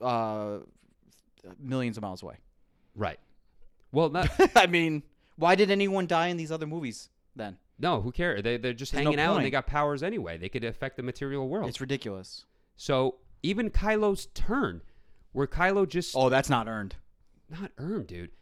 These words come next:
Speaker 2: She says, "Ben," and then dies.
Speaker 1: Yeah.
Speaker 2: The guy killed his dad.
Speaker 1: Yes.
Speaker 2: So his mom sending him a message as she's disappearing and going, "Ben." And he's like, "Up, that's it.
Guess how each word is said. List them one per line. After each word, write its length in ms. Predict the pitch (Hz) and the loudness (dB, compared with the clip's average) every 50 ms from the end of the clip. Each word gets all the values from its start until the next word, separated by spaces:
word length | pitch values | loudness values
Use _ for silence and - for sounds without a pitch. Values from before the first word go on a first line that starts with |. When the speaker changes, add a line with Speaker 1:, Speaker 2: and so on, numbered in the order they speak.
| _ _ _ _ _ - _ - | _ _ _ _ _ -20 _ -16
Speaker 2:
She 240 | - - - 214 | -10 -4 -2 -2
says, 400 | 202 - - 226 220 208 165 - 113 - | -2 0 0 0 0 0 -2 -4 -10 -12
"Ben," 640 | 107 104 95 - 131 135 143 135 113 98 87 80 - - | -12 -8 -4 -2 -2 -2 -2 -2 -2 -4 -6 -8 -8 -8
and 160 | - 110 117 113 | -6 -4 -2 -2
then 220 | 127 123 120 113 - | -2 -2 -4 -4 -4
dies. 680 | - 107 101 110 117 110 85 78 78 76 - - - - _ _ _ | -4 -4 -2 -4 -4 -6 -6 -8 -12 -14 -16 -16 -18 -20 _ _ _
Speaker 1:
Yeah. 140 | 135 113 95 - - - _ _ _ _ _ _ _ _ _ _ _ _ _ | -6 -6 -6 -8 -14 -20 _ _ _ _ _ _ _ _ _ _ _ _ _
Speaker 2:
The 120 | 113 113 156 | -4 -4 -4
guy 320 | - - 196 196 226 240 | 0 0 0 2 2 0
killed 460 | 233 - - - 185 190 208 214 180 | -2 -2 0 2 4 4 4 2 2
his 180 | 180 185 147 110 | -2 -2 -2 -6
dad. 520 | 101 - - 110 127 147 117 80 - - - - - - - | -2 -2 -2 0 0 -4 -6 -8 -8 -12 -14 -14 -16 -10 -8
Speaker 1:
Yes. 280 | 120 98 - - - - _ _ _ _ _ _ _ _ _ | -8 -8 -8 -10 -16 -20 _ _ _ _ _ _ _ _ _
Speaker 2:
So 260 | - - - 170 165 | -14 -6 -4 -2 0
his 220 | 143 170 165 127 123 | 0 0 -2 -2 -4
mom 640 | 117 117 113 113 117 120 135 170 202 220 233 240 - - | -4 -2 0 2 2 2 2 2 2 2 0 -4 -6 -10
sending 320 | - - - 147 143 147 143 | -8 -4 -2 -2 -2 -2 -2
him 80 | 135 | -2
a 60 | 123 | -2
message 480 | 107 101 101 113 139 - - 180 185 175 | -2 -2 -2 -2 -2 -2 -2 -2 -4 -2
as 160 | - 117 117 - | -4 -4 -4 -4
she's 300 | - - 120 104 92 - _ _ | -6 -8 -8 -8 -10 -14 _ _
disappearing 800 | - 123 - - 156 - - - - 147 127 95 87 90 113 123 - - _ _ _ _ _ _ - - | -6 -6 -4 -4 -6 -6 -6 -6 -6 -4 -4 -4 -4 -6 -8 -8 -10 -16 _ _ _ _ _ _ -10 -8
and 140 | 110 113 | -6 -4
going, 300 | 107 120 110 104 98 90 - _ | -2 0 0 0 -2 -6 -8 _
"Ben." 400 | - 101 92 90 82 80 78 76 - - - - _ _ _ _ _ _ _ _ - | -8 -6 -6 -6 -8 -8 -10 -14 -16 -20 -20 -20 _ _ _ _ _ _ _ _ -6
And 120 | 110 110 107 | -4 -4 -4
he's 140 | 104 95 98 | -4 -4 -4
like, 160 | 95 87 - - | -6 -6 -6 -2
"Up, 280 | - 131 170 - - - | 0 0 0 0 -2 -2
that's 320 | - 104 113 123 - - 196 | -2 0 0 -2 0 0 4
it. 300 | 214 214 190 180 - | 4 6 4 4 0